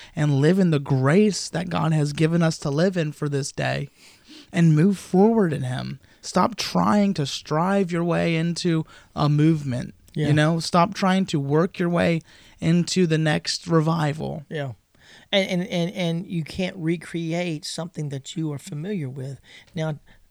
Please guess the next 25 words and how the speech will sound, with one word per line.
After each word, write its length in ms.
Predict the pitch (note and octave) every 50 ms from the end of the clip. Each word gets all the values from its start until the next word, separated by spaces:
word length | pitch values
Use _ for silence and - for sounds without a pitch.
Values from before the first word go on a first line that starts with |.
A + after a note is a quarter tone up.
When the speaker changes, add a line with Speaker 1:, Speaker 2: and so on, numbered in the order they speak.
| - - -
Speaker 2:
God 240 | - F3 F3+ F#3+ F3+
does 160 | E3+ D#3+ C#3+
not 200 | E3 D#3+ - F3+
change. 440 | - - D#3 C#3 C3+ C3 B2+ - - -
We 120 | E3 D3
know 160 | D3 C#3 C3 B2+
that. 260 | D3+ - - - - - -
He's 200 | - - D#3 C3 D3+
unchangeable. 760 | D3 D3 C3+ - - D#3 D3 C#3 C3 C3 B2 - - - - _ - - - - - - - -
And 120 | - D#3 D#3
therefore, 520 | D#3+ D#3+ D3+ - - E3 D3+ D3 C#3 C#3
He's 300 | C3+ B2+ - F3 D#3 - -
so 220 | - F#3 F3+ F3
perfect 540 | E3 - E3 E3 D#3+ C#3 - D3 C#3 E3 F#3+
that 100 | D#3 C#3 A#2
He 100 | D3 C#3+
doesn't 260 | D#3 C#3+ C3+ D3+ D3
need 180 | C#3 C#3+ C#3
to 80 | C#3+ C3
change. 480 | C3 - - - E3+ - D#3+ - - _ _ - - - - - - - _ _ -
It's 180 | D3 C3 -
we 260 | - E3 E3 E3 E3+ C3
who 140 | A2+ C#3+
change, 520 | C3 - - F3+ F#3 D#3+ D3 E3+ D#3 - - E3+ E3+ - -
but 280 | - E3+ F3 E3+ F3+